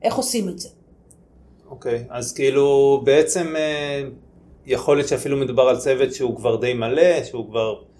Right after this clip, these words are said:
Speaker 2: מבוסס,
Speaker 1: כן,
Speaker 2: נקרא לזה,
Speaker 1: מתפקד
Speaker 2: כן?
Speaker 1: כבר, הוא בתוך העבודה, הוא מתפקד, אתה לא צריך,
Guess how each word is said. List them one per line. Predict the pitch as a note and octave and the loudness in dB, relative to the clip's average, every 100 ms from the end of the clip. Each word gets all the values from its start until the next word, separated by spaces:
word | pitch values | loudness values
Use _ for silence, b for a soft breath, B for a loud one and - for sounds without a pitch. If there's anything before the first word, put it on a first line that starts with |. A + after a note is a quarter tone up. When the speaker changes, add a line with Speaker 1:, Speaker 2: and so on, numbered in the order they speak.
| b b b | b b b
Speaker 2:
מבוסס, | C#3 B2 A#2+ D3+ D#3 - - - - | -4 -2 0 4 4 4 -6 -10 0
Speaker 1:
כן, | B4 | 4
Speaker 2:
נקרא | B4+ | 4
לזה, | C#5 A#4+ | 4 4
Speaker 1:
מתפקד | A#4+ - | 4 6
Speaker 2:
כן? | C5+ - | 6 6
Speaker 1:
כבר, | B4 A#4 | 2 6
הוא | G4 G4 | 6 6
בתוך | E4+ D#4 | 4 4
העבודה, | D#4 C#4+ B3 A3+ A#3 | 4 4 2 6 6
הוא | A#3+ | 6
מתפקד, | A#3+ G#3+ - A#3 A#3+ | 2 -2 -2 -4 0
אתה | G#3 | 0
לא | A#3 | 0
צריך, | C4+ C#4 - | -2 -8 -14